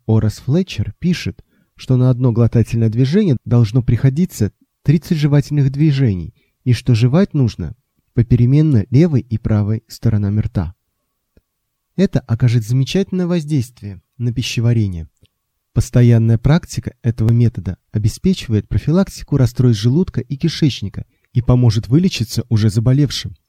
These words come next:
Флетчер провозглашает правильный метод жевания, не подозревая о том, что обильное пропитывание слюной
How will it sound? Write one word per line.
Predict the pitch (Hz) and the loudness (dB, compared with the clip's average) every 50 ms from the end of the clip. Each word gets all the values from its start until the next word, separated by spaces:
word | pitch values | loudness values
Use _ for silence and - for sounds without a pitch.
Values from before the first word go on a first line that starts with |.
| _ _ _ _ _ _ _ _ _ _ _ _ _ _ _ _ _ _ _ _ _ _ _ _ _ _ - | _ _ _ _ _ _ _ _ _ _ _ _ _ _ _ _ _ _ _ _ _ _ _ _ _ _ 0
Флетчер | 135 156 180 - - - 110 - 104 - | 2 2 2 2 2 -2 -2 -2 -2 -8
провозглашает | - 107 110 117 104 110 120 120 113 - 135 127 117 120 - | -4 -2 0 0 0 2 2 0 2 2 0 0 0 0 -2
правильный | - 127 147 156 165 165 156 151 147 | 0 0 2 2 2 0 0 0 0
метод | 143 139 135 - 147 131 | 0 0 0 -2 -4 -4
жевания, | 127 143 143 139 131 110 95 87 82 - _ _ _ _ _ - | -2 -2 0 0 0 0 -2 -4 -8 -12 _ _ _ _ _ -6
не | 120 120 117 | -2 -2 -2
подозревая | - 127 110 127 120 107 120 120 123 117 117 113 110 | 0 0 2 2 2 2 4 4 4 4 4 4 2
о | 110 | 2
том, | - 156 165 160 131 | 2 2 2 0 0
что | - - 120 - - | -2 -4 -6 -2 0
обильное | 123 120 117 135 127 117 107 104 | -2 0 2 2 2 2 2 0
пропитывание | - - 117 113 - 117 113 - 110 107 110 107 | 0 2 2 2 0 -2 -6 -4 -4 -4 -4 -4
слюной | - - - 113 110 113 127 143 160 - | -4 -4 -2 0 0 2 0 0 -2 -4